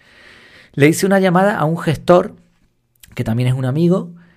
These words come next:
Este gestor me dio una respuesta bastante extensa, pero además me dijo, "Mira, háblate con, con tal persona, con, con tal chica, y ella sabe más que yo de esto,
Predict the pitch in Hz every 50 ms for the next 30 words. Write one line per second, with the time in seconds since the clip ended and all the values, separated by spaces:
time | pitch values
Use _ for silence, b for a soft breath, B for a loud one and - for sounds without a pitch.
0 | B B B B B 160 160 - - 170 175 175 170 - - 175 170 147 131 123
1 | 120 147 165 156 - 151 139 143 147 139 127 123 120 - 147 123 - 135 120 113
2 | 113 - 127 127 135 - 143 123 - - 165 170 170 170 196 180 170 143 131 120
3 | 120 120 143 147 143 147 135 131 113 131 139 131 127 - - - 139 165 175 180
4 | 175 175 160 123 120 113 107 117 - - _ - 110 104 104 - 147 151 - 185
5 | 175 - - 190 190 190 202 190 165 113 110 107 98 101 - 120 123 - - 92
6 | - - 127 131 127 - - 185 175 170 190 202 208 - _ _ _ - 123 117
7 | 117 117 - 139 147 151 175 180 190 - - - - - - 147 147 147 143 143
8 | 139 - - 139 139 147 151 151 156 165 170 175 - 208 220 220